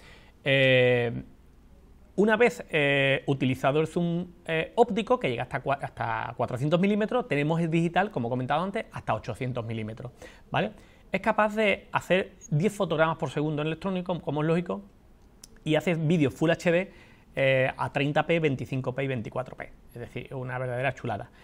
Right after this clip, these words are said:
Eh, la batería dice que es capaz de aguantar aproximadamente sesenta minutos continuados, ¿vale?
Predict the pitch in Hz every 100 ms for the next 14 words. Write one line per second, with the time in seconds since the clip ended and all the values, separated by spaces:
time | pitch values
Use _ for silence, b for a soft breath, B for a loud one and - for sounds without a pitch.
0 | B B - 143 135 131 131 127 135 135
1 | 117 127 151 151 160 - 147 139 - 139
2 | 135 135 135 131 139 113 123 135 135 -
3 | 104 120 120 117 143 135 120 143 156 151
4 | 160 233 - 127 151